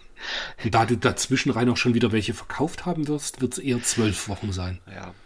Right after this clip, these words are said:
Speaker 2: Nee, ich seh mal zu, dass
Speaker 1: Also
Speaker 2: ich,
Speaker 1: mach
Speaker 2: dass
Speaker 1: hinne.
Speaker 2: ich ein paar Sachen rein, rein dübel.
Speaker 1: Sehr gut.
Speaker 2: Genau.
Speaker 1: Ja, und ich hab
Speaker 2: Bei
Speaker 1: jetzt
Speaker 2: dir?
Speaker 1: gedacht, ich trolle dich ein bisschen. Ja, ich wollte grad sagen, ich hab gedacht, ich trolle dich ein
Speaker 2: Mhm.
Speaker 1: bisschen und sag also, für mich muss unbedingt in die Sammlung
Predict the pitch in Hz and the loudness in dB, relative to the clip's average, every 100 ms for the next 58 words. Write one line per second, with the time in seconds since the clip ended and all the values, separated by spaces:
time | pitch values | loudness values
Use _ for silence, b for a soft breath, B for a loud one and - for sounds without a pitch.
0 | - - 110 123 113 101 - 101 101 - | -20 0 6 6 6 2 -4 -2 -2 -2
1 | 110 110 92 113 123 113 110 110 - 135 | -4 -2 -2 2 6 6 4 2 2 4
2 | 120 92 - 101 - - 104 107 98 101 | 4 0 -8 -12 -12 -12 -10 -8 -6 -8
3 | - - 113 101 101 104 101 104 101 - | -14 -10 -8 -8 -8 -10 -8 -12 -14 -10
4 | - 95 95 104 110 110 98 101 104 - | -4 -2 0 4 4 2 -2 -8 -10 -10
5 | - 110 120 139 175 110 - 160 214 - | 0 2 4 4 6 6 6 6 4 2
6 | 123 - - - 151 190 151 117 127 120 | -4 -4 -4 2 6 6 6 4 6 6
7 | 120 190 220 - 135 - 147 - 127 156 | 6 4 2 0 0 2 2 2 2 0
8 | 170 117 131 - 131 123 123 - 87 117 | 2 0 0 0 0 0 -4 -4 0 4
9 | 170 180 - 120 110 107 185 190 B B | 6 6 2 2 0 2 0 0 B B
10 | B B - 101 120 113 104 104 117 110 | B B -2 2 2 2 0 0 0 2
11 | 175 139 113 - 180 180 160 135 127 117 | 2 2 2 2 4 4 4 2 0 0
12 | 101 107 135 139 139 190 | 0 0 6 6 6 2